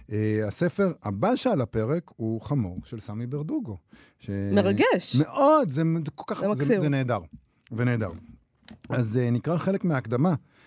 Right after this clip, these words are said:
Speaker 1: שכתבה המתרגמת לערבית, וככה, ככה היא אומרת. "האמצעים האומנותיים שברנשטיין מגייסת משמשים אותה בעיצוב מהלך ספרותי שמדגים עד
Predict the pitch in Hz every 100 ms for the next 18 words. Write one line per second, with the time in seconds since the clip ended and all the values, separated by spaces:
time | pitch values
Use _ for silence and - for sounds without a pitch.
0 | - 113 123 104 117 107 107 101 123 110
1 | 101 95 90 - _ - - 87 110 110
2 | 104 98 - 107 110 92 82 - - -
3 | - - - - 120 131 131 160 226 190
4 | 139 127 131 151 127 110 110 131 131 -
5 | 110 104 95 110 135 - - - - -
6 | - 101 113 - 190 196 127 107 113 -
7 | 170 131 110 101 120 120 139 - 123 151
8 | - 123 113 180 190 160 175